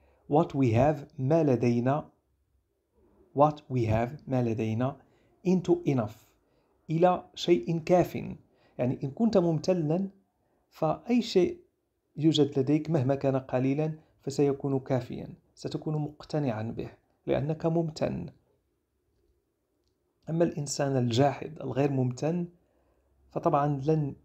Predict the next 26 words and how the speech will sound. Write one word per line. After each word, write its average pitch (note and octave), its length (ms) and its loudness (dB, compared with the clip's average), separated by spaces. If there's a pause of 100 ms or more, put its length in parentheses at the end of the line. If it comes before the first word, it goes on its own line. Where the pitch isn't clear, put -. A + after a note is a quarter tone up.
(240)
يقتنع D3 560 -4
بأي D3+ 340 -2
شيء - 320 -6 (420)
حتى - 400 -4
ولو C3 300 4
كانت C3 460 -6
لديه A#2+ 260 0
كل B2+ 240 -8
ثروات A#2 420 0
الأرض. - 420 -12 (1500)
Life E3+ 380 0
is A#2 60 -2
ten E3+ 440 -4
percent C3 600 -4
what B2 120 -4
happens - 840 -8 (380)
to D#2 60 -6
us - 420 -10 (440)
and B2 180 0
ninety E3 320 0
percent C3 600 -4 (340)
how A#2 80 -2
we A#2+ 180 0
react A#2 800 0
to - 40 -10
it. - 360 -18